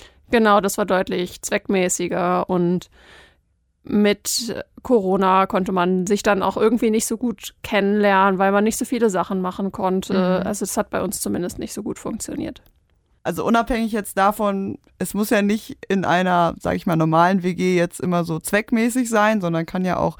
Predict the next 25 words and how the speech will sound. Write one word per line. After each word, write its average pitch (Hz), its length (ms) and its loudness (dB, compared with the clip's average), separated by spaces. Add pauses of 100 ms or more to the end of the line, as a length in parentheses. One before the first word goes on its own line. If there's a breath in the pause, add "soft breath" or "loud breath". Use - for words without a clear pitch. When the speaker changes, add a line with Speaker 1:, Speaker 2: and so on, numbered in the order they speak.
(280 loud breath)
Speaker 3:
gut 214 180 -2
funktionieren. 240 720 6 (380 loud breath)
Ähm, 175 600 2 (240)
also 165 200 0
jetzt 165 120 -2
unabhängig 180 360 2
davon, 180 240 0
dass 170 160 0
du 175 100 -4
da 165 260 4
jetzt - 280 -4
diese 190 180 2
Erfahrung 185 300 2
gemacht 180 320 0
hast, 180 240 0 (440 loud breath)
würdest 208 420 2
du 202 380 2 (300)
trotzdem 220 340 0
noch 214 180 0
immer 196 220 2
auch 196 100 2
so 208 100 -2
eine 190 140 2
Konstellation 196 840 0
machen 190 760 2